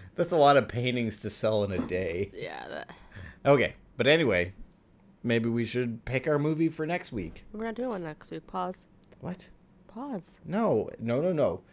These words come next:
Speaker 1: You tell the, you explain to the cabin folk what's happening.
Speaker 2: Well, one, I have D and D on Friday.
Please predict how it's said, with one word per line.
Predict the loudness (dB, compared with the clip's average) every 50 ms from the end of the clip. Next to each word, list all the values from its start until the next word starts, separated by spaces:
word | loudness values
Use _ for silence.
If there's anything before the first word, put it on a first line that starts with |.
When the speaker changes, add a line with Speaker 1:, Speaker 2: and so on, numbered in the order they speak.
| -20 -12 -4
Speaker 1:
You | -2 -2 0
tell | 0 4 6 6 6
the, | 6 4 2 0 -6
you | -2 2 2 4
explain | 2 2 -2 -6 -10 -2 0 2 2 2 2
to | -2 -2
the | -4 -4
cabin | 0 2 4 4 4 4 0 -4
folk | -4 -4 -4 -4 -4 -6 -12 -16 _
what's | 0 2 2 2 2 0
happening. | 0 0 0 0 -2 -2 0
Speaker 2:
Well, | 2 2 2
one, | 2 2 2 2 0
I | 0
have | -2 -2 -2 -2 -2
D | -2 -2 0
and | 0 0
D | -2 -2 -2
on | -2 -2
Friday. | -4 -6 -6 -6 -6 -6 -8 -10 -10